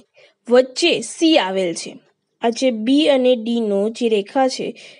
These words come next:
તેની અંદર વચ્ચે શું આવેલું છે? સી. તો બી ડી બરાબર શું લેશે? તો કે પહેલા બી સી,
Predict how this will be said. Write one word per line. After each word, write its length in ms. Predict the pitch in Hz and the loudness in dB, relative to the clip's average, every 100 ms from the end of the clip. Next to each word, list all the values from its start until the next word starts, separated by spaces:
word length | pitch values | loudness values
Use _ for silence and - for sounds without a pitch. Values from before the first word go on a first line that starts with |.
| - | 0
તેની 360 | 233 247 247 | 2 2 2
અંદર 220 | 226 220 | 2 0
વચ્ચે 300 | 214 208 220 226 | 0 -2 -2 -4
શું 200 | 277 233 | -2 -2
આવેલું 340 | 202 202 208 | 0 -2 -2
છે? 140 | - 277 | -2 -4
સી. 320 | - 294 226 - _ _ _ _ _ _ _ - | -4 -6 -8 -8 _ _ _ _ _ _ _ -2
તો 80 | 277 196 226 | 0 0 0
બી 220 | 220 277 | 0 2
ડી 220 | 285 370 381 | 4 4 4
બરાબર 580 | 254 226 196 196 185 - _ _ _ _ _ _ _ _ _ _ _ _ - | 2 2 0 0 -2 -2 _ _ _ _ _ _ _ _ _ _ _ _ -8
શું 200 | 311 311 | 0 4
લેશે? 240 | 262 262 | 4 4
તો 100 | 247 233 | 2 0
કે 100 | 220 | -2
પહેલા 300 | 220 220 214 | 0 2 2
બી 220 | 208 233 | -2 -4
સી, 260 | 247 302 | -2 -2